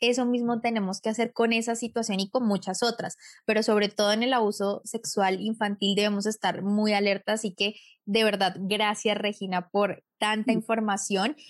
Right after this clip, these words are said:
Speaker 1: Y antes de, de despedirnos, quisiera que me regalaras un número de contacto, que les contaras a las personas si estamos en Colombia o si queremos de pronto una asesoría, cómo acceder a tus libros, todo.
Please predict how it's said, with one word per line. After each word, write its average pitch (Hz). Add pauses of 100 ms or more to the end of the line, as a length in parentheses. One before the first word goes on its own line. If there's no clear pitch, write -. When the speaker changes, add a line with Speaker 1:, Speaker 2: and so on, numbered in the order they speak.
(120)
Speaker 1:
Y 247
antes 277
de, 240
de 208
despedirnos, 208
quisiera 196
que 214
me 208
regalaras 190
un 208
número 190
de 185
contacto, 226
que 226
les 208
contaras 190
a 190
las 220
personas 196
si -
estamos 190
en 185
Colombia 196 (220)
o 185
si -
queremos 190
de 196
pronto 185
una 180
asesoría, 196
cómo 185
acceder 185
a 175
tus 185
libros, 202 (100)
todo. 143